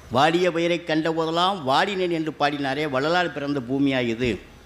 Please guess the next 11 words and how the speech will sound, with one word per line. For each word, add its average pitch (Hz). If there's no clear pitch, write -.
"காக்கை 214
குருவி 233
எங்கள் 214
ஜாதி" 208
என்றானே 180
மகாகவி 151
பாரதி, 123
அவன் 143
வாழ்ந்த 156
பூமியா 139
இது? 104